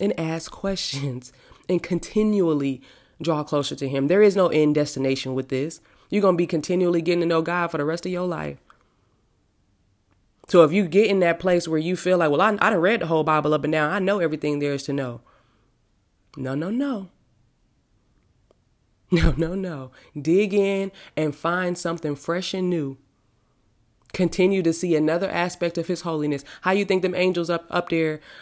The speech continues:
um, all day just saying, "Holy, holy, holy"? They're continually seeing new aspects of his holiness. His holiness is in everything.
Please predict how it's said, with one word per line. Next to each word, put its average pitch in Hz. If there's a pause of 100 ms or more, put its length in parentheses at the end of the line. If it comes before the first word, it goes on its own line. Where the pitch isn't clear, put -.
(160)
um, 156
all 175
day 165
just 156
saying, 151
"Holy, 156
holy, 156
holy"? 156
They're 156
continually 175
seeing 160
new 165
aspects 160
of 147
his 143
holiness. 151
His 151
holiness 170
is 147
in 151
everything. 160